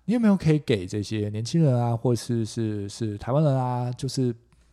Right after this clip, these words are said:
在这个美学教育上面，或者体验这个美，我，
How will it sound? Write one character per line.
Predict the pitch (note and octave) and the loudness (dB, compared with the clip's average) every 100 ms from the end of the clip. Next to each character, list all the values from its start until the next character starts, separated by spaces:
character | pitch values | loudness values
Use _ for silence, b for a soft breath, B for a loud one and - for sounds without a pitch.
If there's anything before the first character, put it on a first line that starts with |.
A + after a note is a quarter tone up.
| _ | _
在 | - F3 | 0 0
这 | C#3+ | 2
个 | B2+ | 0
美 | G#2+ | -2
学 | E2+ - G#2+ | -6 -8 -4
教 | D#3 A#2+ | -2 -2
育 | A2+ G2+ | -2 -4
上 | A#2 G2 | -6 -8
面， | G2 F#2 | -10 -8
或 | C3 | -4
者 | B2+ | -4
体 | - - | -4 -8
验 | G#2+ C3+ | -4 -4
这 | B2 | -2
个 | A2+ | -4
美， | G2 G2 A#2 | -6 -12 -6
我， | F#3+ D#3 | 2 2